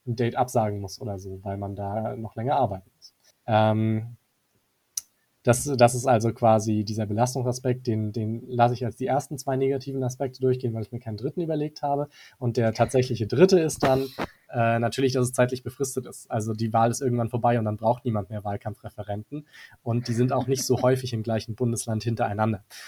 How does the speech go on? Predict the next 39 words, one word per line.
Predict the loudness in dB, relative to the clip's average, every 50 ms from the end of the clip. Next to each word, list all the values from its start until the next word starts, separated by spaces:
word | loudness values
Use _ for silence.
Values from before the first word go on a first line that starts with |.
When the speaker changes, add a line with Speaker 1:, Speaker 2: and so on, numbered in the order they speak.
| -20 -20 -20 _
Speaker 1:
Also | -2 -2 -2 0 0 0 0 0
solange | 0 0 2 2 4 4 4 4
man | 4 4 2
nicht | 0 -2 -4 0
irgendwie, | 2 2 4 4 2 0 0 -2 -2 -2
keine | -4 -6 -6 -4 -4 -4 -2
Ahnung, | 0 0 0 0 -2 -6 _ _ _ _ _ _ _
im | -6 -2
Willy | -2 -2 -2
Brandt-Haus | 0 0 -2 0 2 0 -2 0 2
sitzt | 2 2 2 0 -6 -10 -8
und | -8 -8 -6 -4
aus | -4 -4 -4 -4
Berlin | -4 -2 0 0 0 0
regelmäßig | 2 2 2 0 0 -2 -4 -6 -8 -10 -14
zu | -10 -6
allen | -4 -4 -2 -2
möglichen | -2 -4 -4 -6 -10 -10 -10 -4
Sachen | -4 -4 -4 -4 -8 -8
irgendwie | -8 -8 -8 -8 -10 -10
geschickt | -10 -10 -8 -6 -4 -6 -6 -6 -12 -2 0
würde | 2 2 2 0 -4 -4 -4
oder | -2 0 0 0 2
so, | 2 2 2 2 0 -4 _ -20 -20 -20 -20 _ _ _ -6 0
ähm, | 2 2 4 4 2 2 0 -2 -2
ist | -4 -4 0 0
das | 0 2
natürlich | 2 2 4 4 4 4 4 4 2
was, | 2 2 2 2
da | 0 0
müsste | 2 2 0 0 -2 0
man | 0 0 0 0
sich, | 0 -2 -2 -2 -2
wenn | 0 0
man | 2 2 0
das | -2 -4 -4
längerfristig | -4 0 2 2 2 0 0 -6 -8 -8 -10 -12 -4
machen | -2 -2 -2 -2 -4 -4 -4
möchte, | -4 -4 -4 0 2 2 2